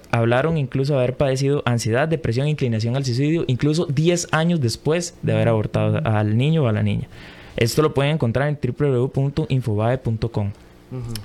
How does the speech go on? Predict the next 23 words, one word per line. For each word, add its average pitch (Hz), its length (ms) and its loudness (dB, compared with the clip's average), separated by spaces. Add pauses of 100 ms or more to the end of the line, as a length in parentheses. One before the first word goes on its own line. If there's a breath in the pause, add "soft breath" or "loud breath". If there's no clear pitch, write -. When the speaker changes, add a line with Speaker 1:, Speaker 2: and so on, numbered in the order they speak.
Speaker 1:
Esto 131 240 0
se 160 120 2
realizó 131 320 2
en 127 60 0
el 139 60 -2
dos 123 120 0
mil 110 120 0
dieciocho 135 480 -2 (560 loud breath)
en, 175 460 0
eh, 127 320 2
un 127 100 2
llamado 151 280 2
a - 20 0
los 165 120 -4
cuarenta 120 280 -2
y 101 60 -4
tres 123 240 -2
años 160 420 -2
de 120 300 -2
la 135 100 0
legalización 104 480 0
del 107 140 2
aborto. 107 340 -4